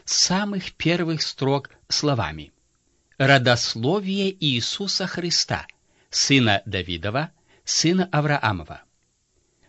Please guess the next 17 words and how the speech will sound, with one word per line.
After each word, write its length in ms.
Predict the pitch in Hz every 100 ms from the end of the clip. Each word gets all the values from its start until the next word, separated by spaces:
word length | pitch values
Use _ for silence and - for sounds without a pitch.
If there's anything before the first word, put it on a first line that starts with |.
| _
Матфей 540 | 101 104 - 104 107
прослеживает 840 | 120 117 113 - 110 120 110 123 120
всю 160 | - 120
родословную, 880 | 117 117 - 113 120 127 135 147 151 _ _ - -
разбивая 640 | 123 143 120 127 120 165
её 480 | 175 165 127 120 156
на 240 | 135 127 135
три 240 | - 175
этапа 600 | 117 - 87 85 135 147 -
в 60 | -
соответствии 960 | 147 - 123 - 147 190 - - 165
с 100 | 151
тремя 340 | - 117 131 156
этапами 640 | 107 - 143 151 147 143 135
в 100 | -
истории 680 | - 113 - - 160 165 156 -
Израиля. 640 | 120 120 87 78 73